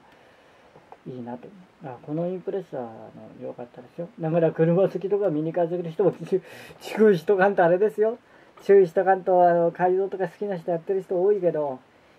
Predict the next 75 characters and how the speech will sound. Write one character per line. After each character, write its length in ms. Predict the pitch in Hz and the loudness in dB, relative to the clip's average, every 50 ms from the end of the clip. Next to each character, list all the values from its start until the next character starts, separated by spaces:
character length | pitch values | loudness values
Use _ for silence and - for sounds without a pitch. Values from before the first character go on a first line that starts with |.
| _ - | _ -12
君 240 | - 147 139 139 | -8 -8 -8 -6
た 100 | 131 131 | -8 -8
ち 100 | 123 - | -6 -6
大 100 | 135 127 | -6 -4
人 240 | 127 - 156 165 165 | -4 -2 -2 -2 -2
に 60 | 165 | -2
な 80 | 170 185 | -2 -2
る 120 | 185 185 | -4 -4
と 200 | 175 180 160 143 - - _ _ _ _ _ _ _ _ | -4 -6 -6 -6 -8 -14 _ _ _ _ _ _ _ _
苦 100 | - 170 | -8 -6
労 140 | 156 143 123 - | -6 -6 -6 -6
す 80 | 165 | -4
る 100 | 175 185 | -2 0
よ。 240 | 202 220 254 285 - - _ _ _ _ _ _ _ _ - | 0 0 -2 -4 -8 -12 _ _ _ _ _ _ _ _ -10
大 100 | 147 131 | -8 -6
人 200 | - 139 143 143 | -6 -6 -6 -4
に 80 | 143 | -2
な 80 | 160 165 | -2 -4
っ 60 | 165 | -2
て 420 | - - 160 151 151 147 147 143 | -4 -4 -2 -2 -2 -2 -4 -4
ね、 240 | 151 180 214 220 208 - _ _ _ _ _ _ _ _ - | -4 -4 -6 -6 -8 -10 _ _ _ _ _ _ _ _ -16
自 160 | 156 139 147 | -12 -12 -10
分 140 | 143 151 160 | -8 -8 -6
の 100 | 160 160 | -6 -6
足 180 | 156 - - 170 | -6 -6 -10 -12
買 160 | - - 175 | -12 -12 -14
っ 40 | - | -10
た 120 | - 190 | -6 -4
わ 160 | 190 190 180 | -2 0 -2
っ 80 | 175 175 | -2 -2
て 100 | - 170 | -4 -4
い 40 | 165 | -4
う 20 | |
の 80 | 165 160 | -4 -4
は 60 | 147 | -6
い 40 | 139 | -6
い 20 | |
ん 200 | 165 202 220 208 | -8 -8 -6 -6
だ 120 | 175 147 120 | -8 -8 -10
け 80 | 120 | -10
ど、 120 | 117 117 127 | -12 -14 -10
い 80 | 147 175 | -6 -4
や、 120 | 202 196 | -4 -4
こ 140 | 196 - 202 | -2 -2 -2
れ 80 | 202 | -2
社 200 | 180 - 180 185 | -2 -2 -2 -2
外 260 | 185 202 220 226 220 208 | 0 2 2 2 2 0
品 220 | - 240 240 240 | -4 -6 -4 -4
の 100 | 240 233 | -4 -4
パ 120 | 240 - | -4 -4
ー 120 | 226 247 254 | -6 -6 -6
ツ 120 | 254 226 | -8 -10
つ 100 | 190 - | -12 -2
け 140 | - 254 254 | 2 2 2
た 120 | 254 285 | 2 0
い 80 | 262 247 | -4 -4
ね 180 | 226 233 240 233 | -4 -6 -6 -6
と 100 | 233 190 | -6 -6
か 100 | 202 190 | -6 -6
つ 40 | |
っ 20 | - | -6
て、 100 | - 175 | -8 -8
社 200 | 170 - 190 190 | -4 -4 -2 0
外 200 | 196 214 226 220 | 0 0 0 -2
品 240 | 220 - 233 226 226 | -4 -6 -12 -10 -12
の 80 | 220 | -10
パ 140 | 220 - 240 | -8 -6 -6
ー 60 | 226 | -4
ツ 120 | 226 208 185 | -4 -6 -8
つ 100 | - - | -6 -6
け 100 | 190 180 | -6 -4
て、 80 | 170 | -2
お、 160 | 175 208 226 | -2 -2 -2
か 180 | 220 - 175 | -4 -6 -10
っ 40 | 196 | -12